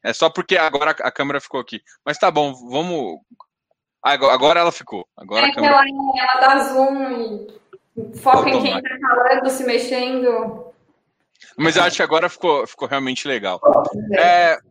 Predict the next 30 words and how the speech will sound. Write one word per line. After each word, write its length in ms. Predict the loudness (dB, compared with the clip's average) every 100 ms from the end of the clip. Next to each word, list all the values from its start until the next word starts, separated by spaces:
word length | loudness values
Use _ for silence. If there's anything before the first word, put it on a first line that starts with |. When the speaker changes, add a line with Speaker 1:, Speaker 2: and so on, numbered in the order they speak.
| _ _ _ _
Speaker 1:
uma 200 | -2 2
das 220 | 4 2 2
coisas 520 | 0 0 -2 -10 -10
que, 200 | -14 -14 -8
que 120 | -2
eu, 320 | 0 -2 -8 -20 _ _ -8
que 80 | -2
eu 100 | -2
acho 120 | -2
que 100 | -10
o 60 |
pessoal 340 | -8 -8 -4 -4
também 280 | -4 -6 -6
tá 260 | 0 0
curioso 380 | 0 -4 -4 -6
em 40 |
saber 480 | -4 -4 -2 -4 -4 _ _ _ -4
é 100 | -4
também 320 | -2 -2 0 0
a 80 | -2
parte 500 | 2 2 2 -2 -8
de, 580 | -6 -4 -4 -4 -6 -10 _ _ _ _ _ _ _ _ -20 -10
de, 260 | -8 -4 0
ah, 240 | 0 0
do, 140 | -4 -16 -16
dos 140 | -8
padrões 440 | 0 0 2 -2 -4
construtivos, 840 | -6 -6 -8 -8 -6 -6 -8 -4
talvez, 460 | -4 -2 -6 -8
né? 140 | -10